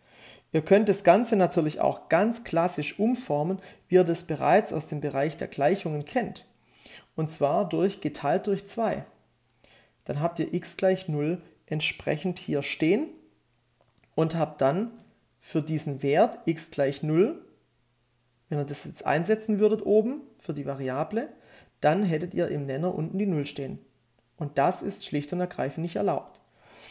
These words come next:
So, wie schreibt man das jetzt, das Ganze auf? Ähm, ihr seht's rechts schon entsprechend erwähnt. Ja, und links werde ich jetzt gleich nochmal diese Definitionsmenge sauber notieren. Ihr schreibt die immer so, ein D mit so einem doppelten Strich drin, das bedeutet Definitionsmenge.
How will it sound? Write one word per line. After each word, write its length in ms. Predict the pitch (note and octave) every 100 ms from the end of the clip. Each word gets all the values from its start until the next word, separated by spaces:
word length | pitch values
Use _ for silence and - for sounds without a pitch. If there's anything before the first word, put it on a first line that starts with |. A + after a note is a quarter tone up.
| - - - _ _ -
So, 200 | - E3+
wie 60 |
schreibt 420 | D#3 C3+ C#3+ D3+ G3
man 140 | F3
das 160 | G3 G#3+
jetzt, 280 | G#3+ -
das 120 | G3 -
Ganze 420 | F#3+ G#3+ B3 -
auf? 420 | A3 C#4 - - - _ _ _ -
Ähm, 300 | E3+ E3+ E3+
ihr 80 | D#3+
seht's 360 | F3 D#3 -
rechts 320 | C#3 F#3 -
schon 220 | - A#3+ B3
entsprechend 600 | F3 - D3+ D3 C#3+ - _ _
erwähnt. 600 | D#3 C#3+ D#3 A#3+ D#4 - - - - - -
Ja, 160 | D#3
und 220 | E3 D#3+ D3
links 260 | E3 F3+
werde 140 | F3+ E3
ich 60 |
jetzt 160 | D#3+ -
gleich 240 | D3 D3+
nochmal 240 | D3+ C#3+ C#3
diese 260 | C3+ -
Definitionsmenge 800 | D3 C#3+ C#3 - D3 D3 C#3 C3+
sauber 340 | - C#3 C3+
notieren. 440 | C3+ B2+ - A3 E4+ -
Ihr 80 | E3
schreibt 360 | - F#3 G3
die 80 | F#3+
immer 120 | F#3
so, 240 | F3 D3+ A#2+
ein 240 | C3+ C#3
D 220 | D#3 A3
mit 120 | C4 -
so 120 | C#3+
einem 160 | C#3
doppelten 340 | E3 D#3 D3 -
Strich 360 | - E3+ F#3+
drin, 180 | - B3
das 120 | B3 -
bedeutet 520 | E3+ F3 G3 - -
Definitionsmenge. 920 | D3+ F#3+ G3+ - D3 D3 - - -